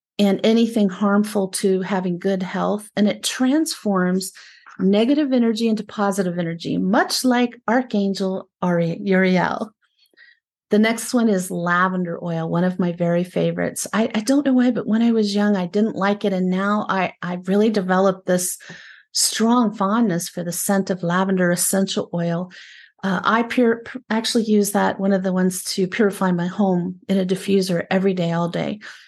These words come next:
So it clears out and neutralizes energies that will not leave your space. And you can imagine with the work I do, there could be some lingering energies, and I don't want that. I don't want a super freeway of spirit in my house. So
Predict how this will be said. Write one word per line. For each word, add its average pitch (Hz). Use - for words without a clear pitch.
So -
it 233
clears 277
out 240
and 233
neutralizes 202
energies 196
that 185
will 190
not 208
leave 190
your 180
space. 180
And 185
you 196
can 262
imagine 226
with 196
the 196
work 214
I 269
do, 180
there 233
could 247
be 240
some 240
lingering 185
energies, 247
and 208
I 185
don't 214
want 247
that. 175
I 175
don't 214
want 220
a 214
super 220
freeway 202
of 196
spirit 320
in 196
my 175
house. 180
So 214